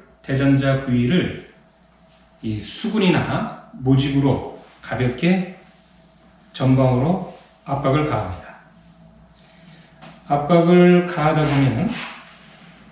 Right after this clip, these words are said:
저항이 분명히 생기겠죠. 그 저항점을 느끼셨으면 그대로 유지.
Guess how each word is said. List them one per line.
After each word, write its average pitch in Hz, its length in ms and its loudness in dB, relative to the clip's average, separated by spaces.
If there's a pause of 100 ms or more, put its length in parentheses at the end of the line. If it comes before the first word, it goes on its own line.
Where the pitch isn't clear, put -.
(1040)
저항이 147 460 2
분명히 143 340 0
생기겠죠. 147 540 -4 (420)
그 113 160 -10
저항점을 127 1000 -2 (140)
느끼셨으면 127 1000 -4 (560)
그대로 120 280 -4
유지. 110 520 -4